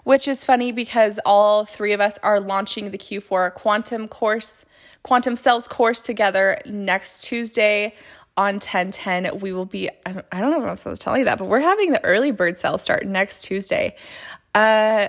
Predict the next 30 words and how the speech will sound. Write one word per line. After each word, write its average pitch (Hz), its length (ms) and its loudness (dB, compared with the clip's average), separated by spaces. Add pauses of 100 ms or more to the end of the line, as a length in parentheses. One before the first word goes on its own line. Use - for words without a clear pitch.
(160)
and 226 100 0
I'm 254 120 2
so 247 200 0
excited. 247 640 0
And 214 300 0
today 214 420 0 (120)
I 214 240 2
wanna 226 200 0
chat 220 200 2
about 208 280 2
some 214 140 -8
of 202 80 -8
the 208 100 -2
things 196 400 -4 (140)
I 208 240 4
will 277 160 0
specifically 202 640 -4
be 190 100 -6
talking 190 380 -6
about 180 320 0
in 196 80 -4
that 170 220 0
course. 180 500 -2 (420)
So 240 380 4
if 226 200 -4
you 233 360 4
missed 208 320 2
it - 60 0
last 220 360 0
week, 196 480 -6